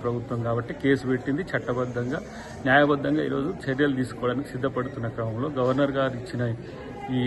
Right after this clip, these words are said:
అనుమతి అనేది ప్రభుత్వాన్ని సపోర్ట్ చేసినట్టుగా, ప్రభుత్వం తీసుకుంటున్న చర్యలు న్యాయబద్ధమైనట్టుగా మనకు అర్థమవుతున్న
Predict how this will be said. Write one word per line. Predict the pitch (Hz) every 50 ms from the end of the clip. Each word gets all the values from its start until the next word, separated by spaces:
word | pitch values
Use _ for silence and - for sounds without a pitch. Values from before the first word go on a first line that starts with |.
| 120 117
అనుమతి | 123 135 143 143 139 143 139 139 127 120
అనేది | 120 117 117 110 143 196 - - - - - - - - - - - - - 131
ప్రభుత్వాన్ని | 131 131 156 143 - 151 151 156 156 151
సపోర్ట్ | - 123 117 143 160 156 139 127 131
చేసినట్టుగా, | 131 127 - - 127 123 120 - 123 135 160 - - - - - - - -
ప్రభుత్వం | 135 131 143 143 - - 160 151 131 -
తీసుకుంటున్న | 143 139 - - - 135 131 - 139 131 - -
చర్యలు | 127 123 135 151 151 139 131
న్యాయబద్ధమైనట్టుగా | 123 131 135 135 143 135 135 139 135 131 127 123 123 120 123 123 113 113 127 147 151 139
మనకు | 127 127 - - - - - - - - - - - 110
అర్థమవుతున్న | 117 120 131 135 131 123 120 - 110 113